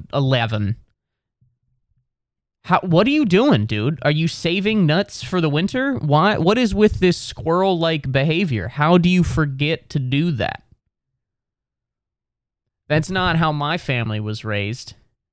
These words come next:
And that's not how I think Christ would want you to live. My family eats, it, our whole world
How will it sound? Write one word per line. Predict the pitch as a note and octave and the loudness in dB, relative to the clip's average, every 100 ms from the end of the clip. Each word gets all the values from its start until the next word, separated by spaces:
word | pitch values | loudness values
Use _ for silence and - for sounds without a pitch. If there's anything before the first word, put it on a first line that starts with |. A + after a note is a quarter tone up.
| _ _ _ - | _ _ _ -6
And | C#3 | -2
that's | C#3+ C#3 | -2 -2
not | D#3 D3 D3+ | -2 0 0
how | D3 D3 | 0 0
I | D3 | 0
think | - D#3+ D3+ | 0 -2 -4
Christ | - - D3+ D#3+ D#3 - | -6 -2 0 -2 -6 -8
would | D#3 E3 | -2 0
want | D3+ D#3 G#3+ - | 0 0 -2 -4
you | A2 | -4
to | G2+ | -6
live. | F2+ C2 G1+ - - _ _ _ _ _ _ _ _ _ _ _ _ _ _ _ _ A#2+ | -6 -10 -10 -18 -20 _ _ _ _ _ _ _ _ _ _ _ _ _ _ _ _ _
My | C3+ D#3+ G#3 | 0 2 0
family | - F3+ D#3 C#3+ C3+ C3 B2 - _ _ _ _ _ _ _ _ _ _ _ _ _ | 0 0 0 0 0 0 0 -4 _ _ _ _ _ _ _ _ _ _ _ _ _
eats, | D#3 C#3 B2 - - - _ _ _ _ _ _ _ _ _ | -2 -2 -4 -10 -14 -18 _ _ _ _ _ _ _ _ _
it, | - E3+ | -6 -2
our | - D#3+ E3+ | 2 4 4
whole | - G3 G#3+ A3 G#3+ D3+ | 4 2 2 2 0 -2
world | C3+ F#3 C3 F2+ - | 0 2 2 -2 -10